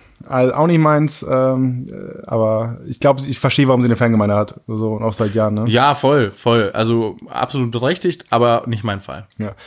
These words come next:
Speaker 1: Äh, kurze Frage noch, wel-, welchen Schauspieler hättest du gerne in diesem Film noch gesehen? Irgendwo, irgendwie.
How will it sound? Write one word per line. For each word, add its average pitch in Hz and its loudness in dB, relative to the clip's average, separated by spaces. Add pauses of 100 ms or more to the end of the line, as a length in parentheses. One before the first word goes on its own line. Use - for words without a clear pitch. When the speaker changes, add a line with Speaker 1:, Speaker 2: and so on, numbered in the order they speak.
(100)
Speaker 1:
Äh, 127 4
kurze 180 -2
Frage 147 2
noch, 123 0
wel-, 135 0
welchen 147 2
Schauspieler 147 0
hättest 143 -6
du 127 -4
gerne 131 4
in 131 4
diesem 127 0
Film 135 -4
noch 127 -2
gesehen? 104 -6 (1080)
Irgendwo, 107 -4
irgendwie. 107 -6